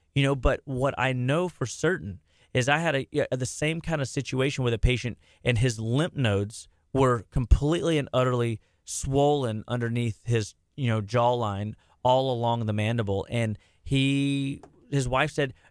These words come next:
"It just comes and goes. It doesn't hurt. He doesn't get fever. They just swell up. And then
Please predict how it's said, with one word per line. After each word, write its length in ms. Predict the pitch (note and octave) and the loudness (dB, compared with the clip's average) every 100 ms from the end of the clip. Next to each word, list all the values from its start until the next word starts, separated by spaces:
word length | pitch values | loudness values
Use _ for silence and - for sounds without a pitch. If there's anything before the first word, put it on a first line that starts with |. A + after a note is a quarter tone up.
| - | 0
"It 100 | E3+ | 0
just 220 | F#3+ - | 0 -2
comes 280 | F#3+ F#3+ F3 | -4 -4 -4
and 100 | E3+ | -4
goes. 260 | G3+ D3 | -2 0
It 100 | G#2 | 0
doesn't 320 | A2 G2+ G#2 | 0 -2 -4
hurt. 380 | - D3 F#3 F#3 | -2 2 2 0
He 100 | A2+ | -4
doesn't 240 | A#2 A2 G#2 | -4 -4 -4
get 200 | G2+ - | -8 -6
fever. 380 | F3+ F#3 F3+ F3 - - | -4 -2 0 -2 -6 -4
They 100 | C#3 | 0
just 300 | C#3 D#3 - | 2 0 -2
swell 360 | - A#2 B2+ C3+ | -2 2 2 2
up. 180 | G3+ - _ _ _ _ | -2 -6 _ _ _ _
And 240 | D#3+ D3 | 0 0
then 440 | C3+ D3 C#3+ C#3+ | 0 0 0 -2